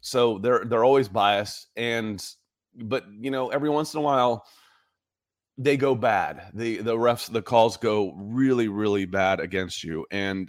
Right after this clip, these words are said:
this one was, yesterday was disgraceful. That was, that was the best way I, I, I put it in the title. I'm not afraid. I don't think that's hyperbole.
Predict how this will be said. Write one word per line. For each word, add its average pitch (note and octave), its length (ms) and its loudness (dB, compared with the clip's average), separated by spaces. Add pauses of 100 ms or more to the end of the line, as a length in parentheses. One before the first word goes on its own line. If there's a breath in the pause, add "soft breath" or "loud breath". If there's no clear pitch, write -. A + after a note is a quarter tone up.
this B2+ 280 0
one A#2+ 220 0
was, F#2 440 -4 (1400)
yesterday D3 460 0
was A2+ 220 -4
disgraceful. E2+ 640 -8 (140)
That A2+ 180 4
was, A2+ 320 -6
that C3 100 4
was C3+ 160 2
the B2+ 80 -6
best A#2+ 300 0
way A2 200 2
I, G#2+ 220 2
I, G#2 160 -4 (180)
I F2 100 -4
put G#2 200 -6
it G#2+ 140 0
in G#2 60 -8
the G#2 60 -4
title. B2+ 380 4
I'm G#2 80 0
not F#2+ 160 -2
afraid. G2+ 320 -6
I F#2 60 -6
don't F2+ 120 -10
think F#2+ 140 -12
that's E2+ 180 -10
hyperbole. C3 840 2